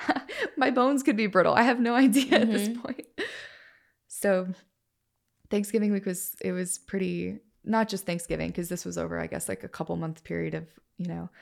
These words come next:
Speaker 1: it was good though to have those conversations with my close circle because we really do have, like, the best support system.
Speaker 2: Mm.
Speaker 1: And I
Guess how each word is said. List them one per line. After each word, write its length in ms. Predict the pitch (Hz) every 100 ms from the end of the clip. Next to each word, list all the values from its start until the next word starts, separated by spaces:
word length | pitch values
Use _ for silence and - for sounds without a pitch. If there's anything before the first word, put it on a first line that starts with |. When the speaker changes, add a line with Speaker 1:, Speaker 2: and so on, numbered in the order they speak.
| - - - - -
Speaker 1:
it 80 | 359
was 100 | 480 494
good 140 | 262
though 100 | 214
to 80 | 190
have 260 | 190 185 185
those 160 | 196 -
conversations 680 | 185 180 180 175 185 185 175
with 180 | 170 - _ _ -
my 240 | 185 170 165
close 280 | - 170 -
circle 400 | 202 190 214 202
because 460 | 185 170 175 - -
we 300 | 185 196 196
really 240 | 190 180 170
do 140 | 170
have, 200 | 170 160
like, 160 | 175 -
the 80 | 160
best 320 | 160 156 -
support 360 | 170 - 165 -
system. 560 | 196 - 190 196 190
Speaker 2:
Mm. 120 | 175 175 _ _ -
Speaker 1:
And 140 | 185 170
I 320 | 165 170